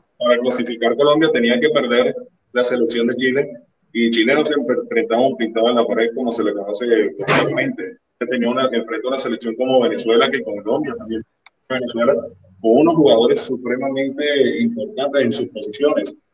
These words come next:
eh, jugadores experimentados que han ido a olímpicos, que han ido a mundiales, y, y bueno, eh,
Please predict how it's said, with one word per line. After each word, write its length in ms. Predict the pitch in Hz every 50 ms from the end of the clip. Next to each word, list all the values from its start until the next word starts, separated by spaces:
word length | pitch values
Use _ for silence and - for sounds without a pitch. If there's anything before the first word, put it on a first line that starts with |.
| _ _ -
eh, 120 | 113 110 107
jugadores 420 | 113 110 107 104 107 117 139 151
experimentados 840 | 156 151 - - - 170 160 160 160 156 - - 117 131 139 135 -
que 80 | -
han 100 | 113 113
ido 160 | 120 127 123 123
a 40 |
olímpicos, 440 | 113 113 135 139 123 127 117 113 107 107
que 80 | 104
han 60 | 101 107
ido 120 | 113 123
a 40 | 123
mundiales, 600 | 120 110 104 - 107 113 - - 135 127 - - - _ _ _ _ _ _ _
y, 420 | - 113 110 107 104 104 - -
y 40 | 113
bueno, 520 | 110 107 107 - 156 170 165 - - - -
eh, 440 | 104 104 104 101 101 98 98 98 92